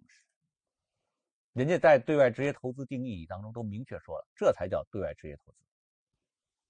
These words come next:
好了，讲完定义之后，那么我们接下来看一下对外直接投资的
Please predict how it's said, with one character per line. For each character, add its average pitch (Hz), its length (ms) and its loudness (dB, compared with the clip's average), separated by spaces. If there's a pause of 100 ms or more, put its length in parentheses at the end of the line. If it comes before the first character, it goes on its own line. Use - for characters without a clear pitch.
(2500)
好 120 180 2
了， 127 300 6
讲 110 160 6
完 127 100 4
定 131 140 2
义 120 60 2
之 135 120 0
后， 120 280 -6
那 123 180 -2
么 107 140 -2
我 85 160 -6
们 95 240 -6
接 120 240 -2
下 98 80 -2
来 78 160 -6
看 90 260 -8
一 85 40 -12
下 82 200 -8 (120)
对 120 200 2
外 95 400 -2
直 98 160 -8
接 101 200 -6
投 90 300 -10
资 104 280 -8
的 - 120 -8